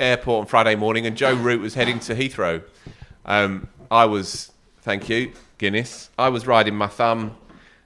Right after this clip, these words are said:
uh, and Joe was being driven, of course, down from, from Sheffield down into London. But, uh, he was heading off to the U A E,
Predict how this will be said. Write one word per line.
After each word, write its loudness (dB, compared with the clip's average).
uh, 2
and 0
Joe 2
was -6
being -2
driven, -4
of -12
course, -6
down -2
from, -12
from -14
Sheffield -6
down -2
into -12
London. -6
But, -4
uh, 4
he -2
was -4
heading 2
off 0
to -10
the -4
U 4
A 8
E, 4